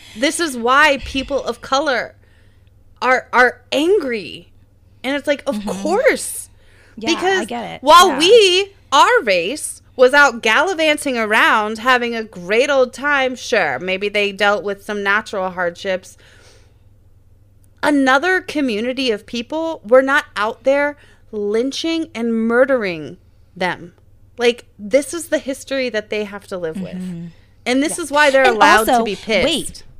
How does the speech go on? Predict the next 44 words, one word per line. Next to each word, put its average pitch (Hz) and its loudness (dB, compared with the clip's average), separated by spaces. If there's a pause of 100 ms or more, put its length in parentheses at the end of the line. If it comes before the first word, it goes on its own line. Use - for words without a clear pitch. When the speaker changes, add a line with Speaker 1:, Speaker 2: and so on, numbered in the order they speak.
(180)
Speaker 2:
why 190 -8
isn't 269 -4
that - -12 (220)
fucker, 180 -12 (640)
'cause 196 -6
he 233 -6
was 277 -6
like, 175 -8
what, 170 -12 (880)
what - -12
was 220 -8
his 214 -6
name 220 -4
again? 220 -8 (420)
Speaker 1:
Which 240 0
one? 151 -8
Who? 202 -6 (140)
The 196 -2
judge? 202 -2
Which 190 -10
one? 139 -12
Who? 180 -10 (140)
Speaker 2:
No, 196 -2
no, 202 -2
no. 185 -6
<laughs> - -4 (680)
The 175 -6
one 175 -8
that 165 -10
most 165 -12
likely 160 -14
killed - -16 (140)
the 185 -14
girls. - -18 (420)
See, - -8
I 220 -2
already 226 0
Speaker 1:
Uh, 202 4
Speaker 2:
forgot 185 -2
his 165 -12
name 156 -14
'cause 180 -12
he's 175 -10
n- - -16